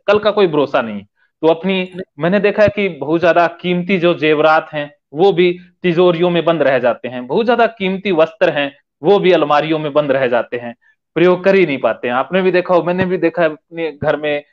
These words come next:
Speaker 1: मेरी माता जी है या श्रीमती जी है और हैं, वो संदूक में वो वस्त्र बंद करके रखते हैं, पहनते ही नहीं है। फिर या तो वो
Speaker 2: बिल्कुल।
Speaker 1: पतले हो जाते हैं, या मोटे हो जाते हैं, वस्त्र आते नहीं है, फिर वो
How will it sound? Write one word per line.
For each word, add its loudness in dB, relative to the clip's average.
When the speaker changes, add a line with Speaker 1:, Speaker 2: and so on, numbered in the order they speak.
Speaker 1:
मेरी -2
माता 2
जी -4
है 0
या 2
श्रीमती 0
जी -4
है 2
और 2
हैं, 0
वो -2
संदूक -4
में -2
वो 2
वस्त्र -2
बंद -4
करके -2
रखते -4
हैं, -4
पहनते -4
ही 4
नहीं -4
है। -10
फिर 2
या 4
तो 0
वो 2
Speaker 2:
बिल्कुल। -2
Speaker 1:
पतले 2
हो 6
जाते 2
हैं, 0
या 4
मोटे 0
हो 4
जाते 2
हैं, 0
वस्त्र 0
आते 2
नहीं -4
है, -2
फिर -4
वो -2